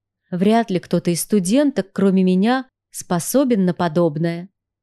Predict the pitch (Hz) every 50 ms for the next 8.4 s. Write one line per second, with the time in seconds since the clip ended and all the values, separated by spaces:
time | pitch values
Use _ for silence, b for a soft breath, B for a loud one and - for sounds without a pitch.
0 | _ _ - 214 - 226 214 226 269 339 381 370 _ _ _ _ _ _ - 185
1 | 185 - 180 170 165 170 170 170 180 175 - - 247 269 294 285 226 190 - _
2 | _ _ _ _ _ _ 185 185 196 202 196 196 190 190 190 190 190 190 185 -
3 | - 190 175 - - 247 269 311 330 - - - _ _ - 185 185 170 156 180
4 | 170 156 175 170 170 - 180 170 - 180 170 156 165 160 156 156 160 160 160 170
5 | 180 _ _ _ _ _ _ _ _ - 254 233 196 208 233 240 240 196 175 170
6 | - - _ _ _ _ _ - 196 185 175 - - - 247 226 202 - - 180
7 | 170 170 175 - _ _ _ _ _ _ _ _ _ _ _ - - 240 226 233
8 | 240 240 240 - - 330 339 339